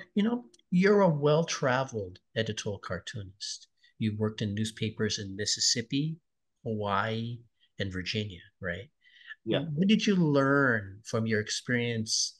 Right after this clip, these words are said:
Speaker 1: in working in these very different states?
Speaker 2: Mississippi is like a, Marshall Ramsey would tell you this. He got there right before I left.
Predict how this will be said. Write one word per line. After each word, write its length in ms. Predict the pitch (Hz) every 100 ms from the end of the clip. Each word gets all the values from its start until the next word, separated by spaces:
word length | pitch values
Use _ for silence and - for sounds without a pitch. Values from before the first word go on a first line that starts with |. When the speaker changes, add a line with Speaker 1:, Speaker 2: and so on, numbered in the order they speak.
| _
Speaker 1:
in 160 | 117 107
working 420 | 113 117 - 107
in 80 | 101
these 200 | 95 101
very 300 | 101 107 98 -
different 380 | 104 - 92
states? 880 | - - 90 87 - - - - - _ _ _ _ _ _ _ _ _ _ _ _ _ - _ _ -
Speaker 2:
Mississippi 640 | 156 180 196 - 196 202 175
is 180 | 131
like 360 | 127 123 120 - -
a, 540 | 110 113 113 110 101 131
Marshall 380 | 131 139 143
Ramsey 340 | 123 120 117 110
would 160 | 95 95
tell 120 | 101
you 140 | 92
this. 240 | 90 90 -
He 120 | 104
got 320 | 107 107 -
there 220 | 101 98
right 160 | 95 95
before 280 | - 107 90
I 40 |
left. 380 | 85 85 80